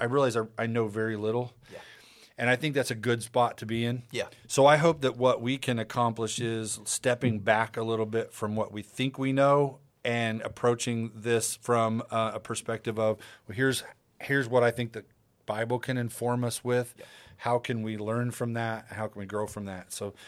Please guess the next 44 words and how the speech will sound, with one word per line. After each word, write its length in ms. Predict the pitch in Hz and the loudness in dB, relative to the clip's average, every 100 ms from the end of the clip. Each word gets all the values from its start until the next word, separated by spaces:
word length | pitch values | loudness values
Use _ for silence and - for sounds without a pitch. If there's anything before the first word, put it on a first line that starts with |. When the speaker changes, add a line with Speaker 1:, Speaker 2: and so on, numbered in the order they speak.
| - - | -10 8
Speaker 1:
that's 200 | 202 147 | 8 8
what 120 | 127 | 8
I 100 | 143 | 8
hope 240 | 113 101 | 6 -4
we 80 | 104 | -8
can 180 | - 101 | -12 -12
accomplish 520 | 95 104 98 98 - | -10 -8 -8 -8 -4
Speaker 2:
Yeah. 80 | 113 | -4
Speaker 1:
a 20 | |
little 160 | 104 98 | -4 -6
bit. 220 | 98 - _ 123 | -8 -10 _ -2
Speaker 2:
Absolutely. 680 | 135 135 117 110 95 92 - | -2 -2 -8 -8 -8 -10 -8
Uh, 140 | 107 | -8
again, 440 | 117 110 113 101 92 | -8 -4 -2 -2 -2
we 100 | 131 | -4
want 260 | 139 127 | -4 -4
this 220 | 127 123 - | -2 -2 -4
to 100 | 110 | -8
be 240 | 113 110 | -8 -4
authentic. 720 | 98 98 113 117 147 143 - | -2 -2 -4 -4 -6 -8 -8
Um, 340 | 104 98 95 92 | -6 -4 -4 -6
one 140 | 113 | -6
of 100 | 113 | -6
the 80 | 104 | -10
things 340 | - 117 104 98 | -8 -6 -6 -6
that 160 | 104 107 | -6 -4
we 140 | 107 | -4
always 220 | 104 107 | -2 -4
try 180 | - 104 | -6 -6
to 120 | 101 | -6
do 120 | 101 | -6
in 80 | 98 | -6
our 100 | 87 | -6
preaching, 540 | - 143 156 170 165 - | -6 -6 -4 -6 -6 -6
and, 340 | 107 104 101 - - - | -4 -2 -4 -10 -20 -12
uh, 120 | 87 90 | -8 -6
we 140 | 113 | -8
hope 360 | 92 120 117 - | -2 -2 -2 -8
that 200 | 110 110 | -6 -4
happens 420 | 98 104 101 101 - | 0 -2 0 -6 -6
in 120 | 104 | -8
this 140 | 92 | -8
podcast, 720 | - 131 151 143 95 92 90 - | -8 -6 -6 -4 -8 -8 -10 -6
is, 340 | 107 104 92 | -4 -4 -6